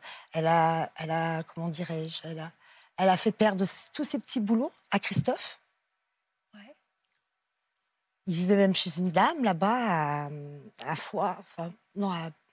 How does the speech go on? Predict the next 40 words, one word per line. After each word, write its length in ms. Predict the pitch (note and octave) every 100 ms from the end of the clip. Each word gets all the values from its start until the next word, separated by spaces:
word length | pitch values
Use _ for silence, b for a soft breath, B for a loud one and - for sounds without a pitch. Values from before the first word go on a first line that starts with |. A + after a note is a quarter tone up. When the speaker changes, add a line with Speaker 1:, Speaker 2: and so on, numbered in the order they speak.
| _ -
Speaker 1:
Palmier, 360 | F3+ F3 F#3+ G#3
enfin 180 | - D3+
bref, 320 | F3+ F3 -
peu 80 | D#3
importe. 460 | D#3 C#4 - - - B B B B B B -
Et 40 |
donc, 200 | G3 G3+
il 60 | F3
commençait 380 | G#3 G3+ - F#3
à 40 |
refaire 300 | F3 - F#3+
sa 160 | G3+ G3+
vie, 200 | D4 E4+
à 80 |
vouloir 300 | G#3 G3+ F3+
refaire 260 | E3 - G#3
sa 160 | - A3+
vie. 360 | B3 D#4 E4+
Il 80 | C#4+
avait 160 | E3+ E3+
sa 180 | - F3
fille, 300 | - C#4+ D4+
il 80 |
avait 140 | F3 E3+
tout 180 | - C#4+
pour 180 | - C4+
être 200 | - C4+
heureux. 380 | B3 D4+ E4+ - B B B B B B B _ _ _ _ _
Et 100 | F#3
elle, 260 | E3+ G3+ F#3
euh, 640 | D3 D3 D3 D3+ D3 G#2 G#2+
bah, 160 | D#3+
elle 120 | D3+ C#3+
a, 320 | B2+ B2 C3
elle 60 |
a, 220 | C3 B2 C#3
elle 60 |
a 60 | C3+
commencé 640 | E3 D#3 D#3 F#3+ F3+ D#3+
à 460 | C3+ B2 B2+ A#2+